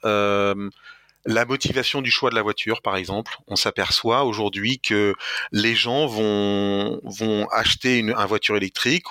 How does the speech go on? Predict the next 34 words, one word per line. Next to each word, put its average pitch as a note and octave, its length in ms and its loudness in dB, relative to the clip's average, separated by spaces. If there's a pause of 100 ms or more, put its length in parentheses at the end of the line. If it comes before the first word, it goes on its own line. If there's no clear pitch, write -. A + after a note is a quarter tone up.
ou A2 120 0
migrer B2 460 2
vers G#2 160 2
un G2+ 40 2
voiture G2+ 300 0
électrique F#2+ 360 -2
pour A2 160 -4
des, G2+ 280 0 (500)
pour A2 120 -2
des A2+ 80 0
questions A#2 240 -2
environnementaux, A2+ 720 0 (460)
euh, G2+ 80 2
environnementales, G2+ 580 -2
pardon, E2+ 220 -4
enfin - 160 -10
pour - 120 -6
des, F2+ 380 0
pour - 120 -2
des F2+ 80 -2
motivations G2 520 0
environnementales, F#2+ 720 0 (500)
euh, F#2+ 300 4
pour G#2 180 0
l'expérience A#2+ 440 0
à G#2+ 40 4
la G2 80 2
conduite G#2+ 400 -4
et A2+ 260 2
moins B2+ 340 2
maintenant C3 600 0
grâce B2 500 0
à, A#2+ 260 2
euh, G2+ 380 2